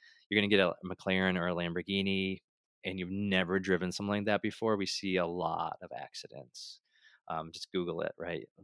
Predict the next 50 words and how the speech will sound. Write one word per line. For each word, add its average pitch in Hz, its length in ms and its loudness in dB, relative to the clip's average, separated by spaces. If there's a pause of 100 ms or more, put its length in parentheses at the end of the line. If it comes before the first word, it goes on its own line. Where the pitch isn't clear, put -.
(120)
So - 260 0
many 98 220 0
people 92 440 -2
not 92 180 2
even 90 260 -4
getting 90 220 -2
a 87 40 -6
home 98 420 -2
and 85 120 -8
getting 85 180 -6
into 82 200 -6
accidents 82 440 -8
'cause - 120 -18
they've 92 100 -4
never 95 420 -2
felt 87 420 2
something 87 360 -10
like 87 200 -6
that 82 160 -8
before. 87 540 -4 (380)
And 92 80 -6
now 110 140 8
you're 147 100 6
getting 98 440 2 (140)
Teslas 101 840 0 (100)
and, 92 500 -4
you 90 60 -6
know, 90 60 2
other 104 140 2
E 95 160 2
Vs 92 520 -4 (320)
in 92 100 -6
the 90 60 -2
three, 98 380 0
two, 107 280 0
three, 98 320 -2
four 95 300 2
second 98 320 -2
zero 95 140 0
to 92 80 2
sixty. 92 400 -4
You're 101 80 0
talking 131 220 -2
about 101 220 0
supercar 101 560 0
performance 117 640 0
in 87 80 -6
a 85 40 -4
family 101 400 0
sedan. 85 600 -2